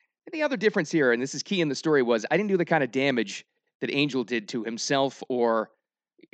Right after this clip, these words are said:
his reputation within the family here. So that was another factor. So I didn't actually have to face the tough punishment, the tough love in this situation. Well, you know what's coming next.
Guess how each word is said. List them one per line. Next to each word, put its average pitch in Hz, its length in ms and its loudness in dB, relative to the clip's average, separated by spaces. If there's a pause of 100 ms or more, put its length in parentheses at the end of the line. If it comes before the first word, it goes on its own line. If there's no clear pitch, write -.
(100)
his 135 220 -2
reputation 135 580 0
within 113 220 -2
the 110 80 -4
family 113 360 -4
here. 82 200 -14
So 123 120 -10
that 147 120 2
was 156 120 0
another 117 240 -4
factor. 87 360 -10
So 110 160 -6
I 120 60 -2
didn't 156 180 -2
actually 143 260 -2
have 135 160 -2
to 110 80 -16
face 131 260 -6
the - 80 -14
tough 131 240 -6
punishment, 110 460 -8
the 107 60 -8
tough - 320 -6
love 120 360 0 (400)
in 120 120 -4
this 117 160 -2
situation. 110 580 -10 (480)
Well, 127 260 0 (120)
you 135 100 -6
know 170 100 0
what's 170 160 -2
coming 127 260 -4
next. 95 360 -10